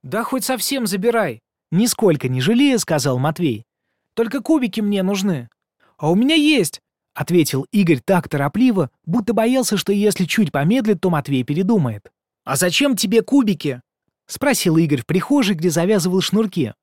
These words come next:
но не выпускал игру, придерживая её локтем у бока. «А вдруг я ещё что-нибудь придумать захочу?» ответил Матвей и случайно глянул на своё отражение в зеркале на двери стенного шкафа. Там отражался, конечно, он,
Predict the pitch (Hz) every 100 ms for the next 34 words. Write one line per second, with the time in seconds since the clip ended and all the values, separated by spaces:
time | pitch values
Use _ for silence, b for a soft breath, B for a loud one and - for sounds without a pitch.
0 | _ 202 240 220 196 208 - 208 151 131
1 | 151 233 180 196 151 151 175 185 170 156
2 | 139 135 127 - 143 175 175 156 117 107
3 | 104 _ _ _ - 117 123 254 233 226
4 | - 233 214 190 165 147 185 190 170 143
5 | 147 160 - 143 110 _ _ _ _ -
6 | 143 147 127 120 123 135 196 247 170 -
7 | 170 220 196 294 254 165 226 226 208 180
8 | - 156 170 160 135 131 139 123 117 117
9 | 233 226 208 165 127 113 135 208 - 147
10 | 110 117 - 147 117 123 120 _ _ _
11 | _ _ 151 190 240 240 233 202 226 220
12 | 185 170 139 123 - 151 202 262